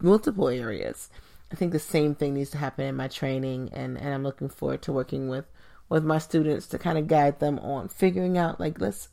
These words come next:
hone in on something. So, yeah, that's cool for me. I hope, I hope that if you've been thinking about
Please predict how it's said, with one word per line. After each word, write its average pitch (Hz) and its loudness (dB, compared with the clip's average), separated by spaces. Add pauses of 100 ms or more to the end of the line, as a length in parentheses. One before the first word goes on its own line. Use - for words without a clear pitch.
(100)
hone 190 2
in 170 4
on 147 0
something. - -8 (580)
So, 143 0
yeah, 143 2 (360)
that's 160 2
cool 139 -4 (300)
for 151 0
me. 147 -4 (240)
I - 0
hope, 170 2 (460)
I 185 6
hope 208 6
that 165 8
if 165 0
you've 156 2
been 147 2
thinking 151 2
about 139 2